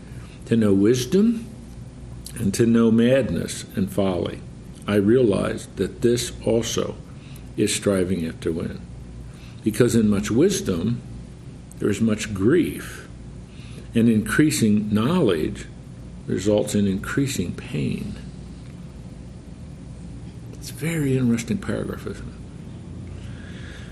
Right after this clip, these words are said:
it? Solomon is the wisest man who ever lived. At least that's how he's described in Scripture.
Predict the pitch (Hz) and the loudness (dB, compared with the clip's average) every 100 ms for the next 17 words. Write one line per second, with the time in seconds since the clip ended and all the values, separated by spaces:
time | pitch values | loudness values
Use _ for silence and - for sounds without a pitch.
0 | - - - - 131 123 147 208 226 - | -14 -14 -14 -4 2 6 6 6 4 2
1 | - - - - - - 123 123 - 123 | -8 -10 -12 -12 -12 -4 0 0 2 0
2 | 104 101 110 131 143 151 104 101 101 104 | 2 2 4 2 2 0 0 2 2 2
3 | 107 110 98 104 107 110 92 - - 98 | 2 2 2 2 4 4 2 -2 -4 -2
4 | 101 - 104 - 107 104 104 98 110 - | 0 0 0 0 -2 0 0 -2 -4 -4
5 | - 92 98 - 101 - - 101 - - | -2 -2 -2 -2 -4 -6 -4 -4 -4 -8